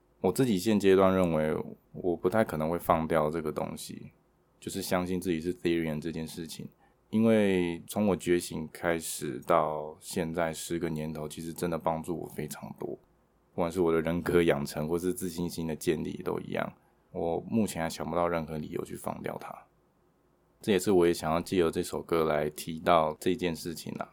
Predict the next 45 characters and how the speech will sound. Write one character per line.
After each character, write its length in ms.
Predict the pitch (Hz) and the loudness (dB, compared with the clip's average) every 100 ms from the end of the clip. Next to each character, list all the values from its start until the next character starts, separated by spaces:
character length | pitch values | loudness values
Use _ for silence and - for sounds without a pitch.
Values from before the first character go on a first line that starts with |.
| _ _ | _ _
就 120 | 110 | -2
是 100 | 107 | 2
刚 180 | 98 90 | 2 2
好 380 | 78 76 - - _ _ | 2 0 -2 -8 _ _
让 140 | 95 | -4
我 40 | 78 | -4
看 200 | - 87 | -6 -2
到 200 | 85 78 | 2 2
了 320 | 76 73 73 | 2 0 -4
就 120 | 73 | -6
是 220 | 87 80 78 | -8 -8 -12
这 160 | - | -6
样 140 | 78 73 | -6 -4
子 260 | - - | -4 -2
的 280 | - 80 78 - - | 0 2 2 0 0
论 160 | 107 | 0
坛 120 | 85 82 | 2 0
上 160 | 90 | 0
面 80 | 87 | 0
的 120 | 80 | 0
对 200 | 78 78 | 2 0
话。 240 | 71 80 - _ _ _ _ _ _ | 2 -2 -4 _ _ _ _ _ _
至 140 | - | 0
于 80 | 110 | 2
最 140 | 104 110 | 8 10
后 80 | |
我 80 | 95 | 12
到 100 | 90 | 10
底 60 | 90 | 10
有 60 | |
没 80 | 87 | 8
有 60 | 87 | 6
找 140 | 78 | 6
到 80 | 78 | 6
这 80 | 85 | 4
个 60 | |
作 200 | 80 90 | 4 2
者， 160 | 76 - | 2 0
我 60 | 73 | 0
还 60 | |
是 100 | 76 | 2
没 100 | 82 | 0
找 140 | 78 - | 0 -2
到 140 | 76 | -4
他。 280 | 76 71 | -2 -6